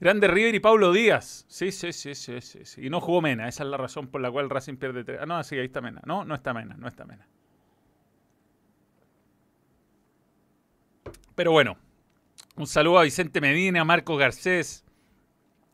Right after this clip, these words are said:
River ha logrado, in-, es increíble como un equipo que tocó fondo,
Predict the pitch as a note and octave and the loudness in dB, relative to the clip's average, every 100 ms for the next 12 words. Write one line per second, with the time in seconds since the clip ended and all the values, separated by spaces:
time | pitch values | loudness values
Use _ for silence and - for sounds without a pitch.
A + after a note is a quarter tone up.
0 | _ C3+ D3+ E3 E3 C#3+ C3+ D3+ D#3+ D#3 | _ -4 2 4 6 6 6 8 8 6
1 | E3 D3+ C3 D#3 D#3 D3+ C#3+ E3 F3 D#3+ | 2 -4 -4 -2 -2 0 0 2 0 -2
2 | D#3+ C#3 D3+ E3 C#3 C3 B2+ - - _ | -4 -4 -4 -4 -2 -4 -4 -8 -20 _
3 | _ - C#3+ C#3 D#3+ G3+ F#3+ C#3+ D3+ G#3+ | _ -2 0 4 4 8 6 4 -2 -4